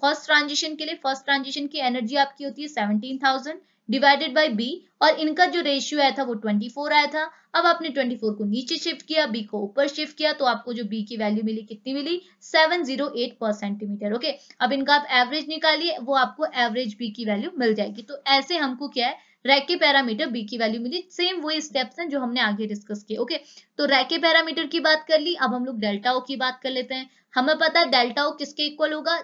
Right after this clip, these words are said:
लीस्ट एनर्जी का जो ट्रांजिशन है उसके इक्वल।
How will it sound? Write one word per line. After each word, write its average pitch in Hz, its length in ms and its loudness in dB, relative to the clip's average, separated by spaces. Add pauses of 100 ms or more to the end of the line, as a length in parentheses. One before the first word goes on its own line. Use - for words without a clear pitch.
लीस्ट 285 520 0 (120)
एनर्जी 269 320 0
का 277 120 0
जो 285 140 -4
ट्रांजिशन 220 520 -2
है 294 60 -6
उसके - 280 -10
इक्वल। 202 360 -4